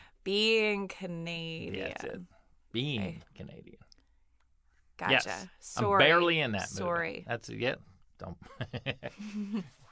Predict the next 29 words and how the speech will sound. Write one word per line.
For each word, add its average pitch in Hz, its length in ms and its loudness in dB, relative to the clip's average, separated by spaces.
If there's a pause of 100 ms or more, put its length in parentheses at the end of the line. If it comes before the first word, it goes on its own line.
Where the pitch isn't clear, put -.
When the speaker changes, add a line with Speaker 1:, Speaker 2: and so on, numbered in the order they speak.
(800)
Speaker 2:
I 101 120 2
love 127 340 6
Canada. 117 480 4 (640)
Love 101 240 2
being 127 180 0
up 135 140 2
Speaker 1:
<laughs> - 0 -
Yeah. 214 160 2
Speaker 2:
there. 110 220 4
I, 117 40 2 (180)
I, 120 40 8
as 117 120 0
you 135 80 0
know, 131 240 8
I 135 80 6
worked 127 300 0
Yuck 123 260 2
Yucks - 560 -2 (240)
not 95 180 -2
that 127 140 6
long 120 260 0
ago 117 400 2
Speaker 1:
As 160 240 2
Speaker 2:
in, 202 60 0
Speaker 1:
I 220 80 0
know. 202 260 -6 (180)
Speaker 2:
in 117 140 2
Toronto. 135 720 2
Speaker 1:
Yeah. 196 260 -6